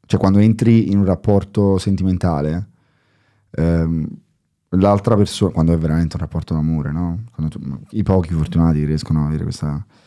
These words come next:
che riescono a trovare questa, questa cosa, magari l'altra persona ha una chiave di una parte di te che tu magari non conoscevi nemmeno, ne so,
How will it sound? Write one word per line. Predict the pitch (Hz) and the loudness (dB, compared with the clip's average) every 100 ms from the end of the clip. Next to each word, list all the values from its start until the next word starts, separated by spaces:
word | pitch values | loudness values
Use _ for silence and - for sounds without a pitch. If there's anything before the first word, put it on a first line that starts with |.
| _ _ _ _ _ | _ _ _ _ _
che | |
riescono | - 80 - 85 | -2 0 2 2
a | |
trovare | - 90 80 78 | 4 2 2 2
questa, | 80 80 80 80 | 0 -2 -2 -4
questa | 78 80 | -2 -2
cosa, | 78 85 85 - _ _ _ | 0 0 -2 -6 _ _ _
magari | 95 110 | 2 4
l'altra | 101 110 | 4 4
persona | 95 - 87 73 | 0 2 2 2
ha | 80 | 0
una | 87 90 | 2 2
chiave | 90 98 78 82 85 - _ _ _ _ _ | 2 2 2 0 -2 -6 _ _ _ _ _
di | - 92 | -2 2
una | 90 | 4
parte | 92 95 95 | 2 2 0
di | 90 | 0
te | 85 76 87 101 _ _ _ _ _ _ _ | 0 0 -4 -8 _ _ _ _ _ _ _
che | - | 0
tu | 107 | 2
magari | 92 90 92 | 4 4 2
non | 87 | 0
conoscevi | 85 85 - 95 | -2 -4 0 0
nemmeno, | 87 85 76 82 - _ _ | 2 2 0 -4 -8 _ _
ne | 90 | -6
so, | 78 | -6